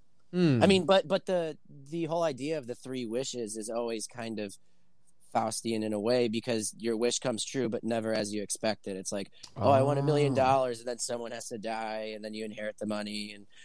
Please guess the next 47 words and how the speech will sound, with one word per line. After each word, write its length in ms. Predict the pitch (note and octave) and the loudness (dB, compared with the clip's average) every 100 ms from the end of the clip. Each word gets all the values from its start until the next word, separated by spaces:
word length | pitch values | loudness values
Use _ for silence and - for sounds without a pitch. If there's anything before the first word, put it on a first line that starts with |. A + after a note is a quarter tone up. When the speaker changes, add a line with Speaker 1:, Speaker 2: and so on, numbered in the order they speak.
| - - - - | -20 -20 -20 2
Speaker 2:
or, 180 | G#2+ G#2 | 6 6
like, 200 | G2+ G2+ - | 4 -4 2
you 100 | C#3 | 6
know, 120 | A#2 | 6
it's 120 | A2+ | 8
always 220 | C3 B2 A#2 | 6 6 4
like 160 | A2 | 0
there's 160 | A#2 - | -2 0
some 400 | B2 A2+ A2 F#2 - | 2 2 -2 -6 -8
negative 720 | A2+ A#2 A2+ A2+ G#2 G2 - - - - - - - - - - - - | -2 2 2 0 -2 -6 -12 -18 -20 -20 -20 -20 -20 -20 -20 -20 -10 -4
aspect 460 | A2 - G#2+ - - | -4 -2 -4 -6 -6
to 120 | A2+ | -4
the 100 | G2+ | -2
wish 180 | G#2+ G2+ | -2 -4
being 180 | G#2+ G2+ | -6 -8
fulfilled. 480 | G#2 - G2+ G2+ - - - - - - - - | -8 -6 -6 -6 -10 -20 -20 -20 -20 -20 -20 -12
Speaker 1:
It's 160 | A2+ - | -8 2
the 160 | B2+ | 6
law 320 | A#2 A#2+ B2+ B2+ | 8 10 10 8
of 80 | |
equivalent 480 | A#2 - B2 A#2 A#2 | 4 2 4 4 2
exchange, 720 | A2 - A#2 A#2 G2+ D#2+ - - - - | 2 -2 -2 0 0 -4 -12 -14 -14 -14
<laughs> 260 | - - - | -16 -20 -4
where 180 | A#2 A2 | 4 4
it's 140 | G#2+ | 6
like 120 | A2+ | 2
you 120 | G#2 A2 | 4 4
have 220 | A#2 A2+ | 4 4
to 80 | A2 | 0
give 260 | A2 A2 | 4 4
something. 380 | - A2+ G2+ G#2+ | 2 -4 0 2
I 120 | G#2 | 6
don't 100 | A#2 | 6
know 60 | A#2 | 6
if 60 | G#2+ | 6
you 60 | |
watch 180 | G#2+ G#2 | 6 6
Fullmetal 260 | - G#2 G2 | 4 2 6
Alchemist, 520 | G2 G2 F#2+ F#2 F#2 | 4 4 0 -2 -4
but 160 | F2+ F2+ - - - | -8 -8 -12 -20 -14
it's 100 | - | -4
one 100 | G2+ | -2
of 40 | |
my 60 | F#2+ | 0
favorite 260 | G2 F#2 | 0 0
animes, 520 | F2+ F#2 F2+ F2+ F2 - | 2 2 2 2 0 -4
and 380 | - F#2+ F2+ | -2 0 0